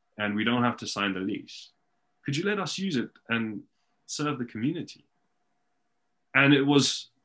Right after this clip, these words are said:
within two weeks, we had, you know,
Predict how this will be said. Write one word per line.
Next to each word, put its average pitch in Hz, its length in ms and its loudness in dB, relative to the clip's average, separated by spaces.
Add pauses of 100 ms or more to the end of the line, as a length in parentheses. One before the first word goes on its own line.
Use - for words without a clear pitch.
(240)
within 143 440 4
two 143 240 4
weeks, - 480 -4
we 110 160 -4
had, 107 460 2 (640)
you 113 120 2
know, 104 360 2